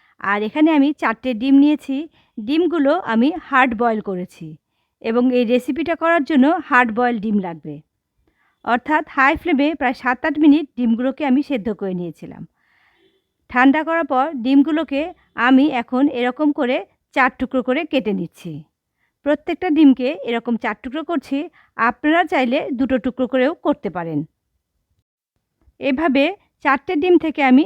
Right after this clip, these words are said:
ষোলো টুকরো ডিম পেলাম। এখন একটা ব্যাটার বানাবো, এই জন্য একটা মিক্সিং বোলে নিয়ে নিলাম উঁচু উঁচু তিন চামচ ময়দা, একই সমান উঁচু উঁচু তিন চামচ কর্নফ্লাওয়ার। যতটা ময়দা ততটা কর্নফ্লাওয়ারই দিলাম। দিচ্ছি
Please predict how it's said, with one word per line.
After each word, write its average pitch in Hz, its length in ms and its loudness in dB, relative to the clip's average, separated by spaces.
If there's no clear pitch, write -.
ষোলো 302 320 -2
টুকরো 277 360 -6
ডিম 262 260 2
পেলাম। 160 320 -6
এখন 262 260 2
একটা 302 220 0
ব্যাটার 269 320 -2
বানাবো, 320 440 0
এই 247 180 -6
জন্য 262 260 4
একটা 262 280 -4
মিক্সিং 269 420 2
বোলে 320 220 -2
নিয়ে 311 260 6
নিলাম 277 260 0
উঁচু 311 400 -2
উঁচু 294 200 -2
তিন 285 200 4
চামচ 247 360 0
ময়দা, 226 380 0
একই 262 280 -4
সমান 294 420 4
উঁচু 285 380 0
উঁচু 285 220 0
তিন 294 220 6
চামচ 277 300 2
কর্নফ্লাওয়ার। 214 500 -2
যতটা 254 380 -2
ময়দা 285 360 2
ততটা 247 360 -2
কর্নফ্লাওয়ারই 208 540 -2
দিলাম। 165 240 -4
দিচ্ছি 285 300 0